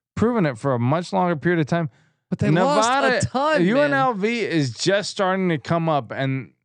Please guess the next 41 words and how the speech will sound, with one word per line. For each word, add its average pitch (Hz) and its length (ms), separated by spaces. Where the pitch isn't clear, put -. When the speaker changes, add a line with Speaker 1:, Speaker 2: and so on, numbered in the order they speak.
Speaker 1:
like, 131 340
right 151 320
at 214 140
the 190 100
end 175 140
of 156 60
last 143 240
season, 107 380
coming 185 280
into 190 260
that, 147 260
into 151 160
the 143 120
end 147 140
of 143 60
last 135 240
season, 120 240
they 117 120
sucked. - 520
I'm 147 160
taking 233 340
Nevada 147 480
over 120 260
U 113 200
N 107 100
L 98 140
V. 95 200
Speaker 2:
Oh, 254 680
scoring 392 500
one 339 240
with 320 140
the 302 80
Wolfpack. 294 560
Three 339 280
and 320 100
nine 294 300
is 269 120
my 262 200
season, 254 500
Patty 247 320
C. 247 300